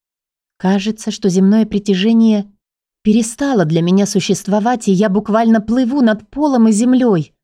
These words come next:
Настолько легка и невесома моя походка. Я выхожу из здания больницы в приподнятом настроении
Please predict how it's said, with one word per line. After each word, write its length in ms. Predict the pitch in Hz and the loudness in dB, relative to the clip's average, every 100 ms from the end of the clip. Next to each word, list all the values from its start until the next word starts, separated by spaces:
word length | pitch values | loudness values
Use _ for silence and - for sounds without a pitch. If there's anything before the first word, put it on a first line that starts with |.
| _ _ _ | _ _ _
Настолько 580 | 185 175 - 240 208 - | -2 -2 -2 -4 -2 0
легка 380 | 196 202 - 254 | -2 -2 -4 0
и 100 | 233 | 2
невесома 560 | 214 190 202 - 233 214 | 2 2 -2 0 2 2
моя 260 | 196 208 | 2 0
походка. 760 | 208 208 - 190 160 - 160 143 _ _ _ _ _ _ - | -2 -6 -4 -4 -4 -6 -10 -10 _ _ _ _ _ _ -4
Я 120 | 170 | -2
выхожу 380 | 165 - 175 196 | -2 -2 0 0
из 140 | 190 | 0
здания 440 | 165 160 202 196 180 | -2 0 2 2 2
больницы 500 | 185 190 208 202 190 | 0 2 0 0 -6
в 100 | - | -4
приподнятом 600 | 214 208 233 214 202 202 | -4 -2 -2 -2 0 0
настроении 840 | 202 - 226 254 277 196 151 | 0 -2 -2 -2 0 0 0